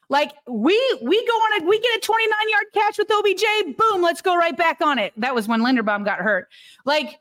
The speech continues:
we get a catch here, we're going right back to Zay Flowers. Like, there were times, Bobby, last year, I feel like, you know, when we're taking notes or we're tweeting in between plays, you had time to do it with Greg Roman.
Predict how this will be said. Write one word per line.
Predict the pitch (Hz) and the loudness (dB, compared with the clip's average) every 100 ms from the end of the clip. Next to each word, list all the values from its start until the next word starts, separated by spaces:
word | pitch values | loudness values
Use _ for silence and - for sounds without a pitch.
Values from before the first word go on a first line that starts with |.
| _ | _
we | 226 403 | 0 2
get | 453 440 | 2 0
a | |
catch | - 415 415 - | 0 0 -2 0
here, | 427 415 | 0 2
we're | 381 | 2
going | 359 302 | 2 2
right | 339 392 | 0 0
back | 381 359 | -4 0
to | 349 | 0
Zay | 339 330 | 2 0
Flowers. | 339 302 247 226 | 0 2 0 0
Like, | 269 339 | -2 -2
there | 415 | 0
were | 415 | 0
times, | 285 330 381 339 277 - - _ | 0 2 2 0 -4 -14 -20 _
Bobby, | 220 359 415 370 | -2 0 2 2
last | 320 370 - | 2 2 0
year, | 359 | -2
I | 285 | -2
feel | 294 349 | 0 0
like, | 330 - | -2 -4
you | 247 | -2
know, | 302 | 0
when | 285 277 | 2 2
we're | 330 | 0
taking | 277 330 320 277 | 0 -2 0 2
notes | 269 302 285 | 2 2 -2
or | 254 | -2
we're | 226 | -2
tweeting | - 320 311 | -2 0 2
in | 277 | 0
between | 277 294 254 | 0 0 -2
plays, | - 349 320 233 | 0 -2 0 0
you | 427 466 | 2 2
had | 277 233 | -2 -4
time | - 233 427 339 | -4 -4 0 -2
to | 233 226 | 0 -2
do | 180 330 453 | 2 2 2
it | - | 0
with | 226 202 | -4 -2
Greg | 233 226 | -4 -2
Roman. | 226 285 226 185 | 0 2 0 -2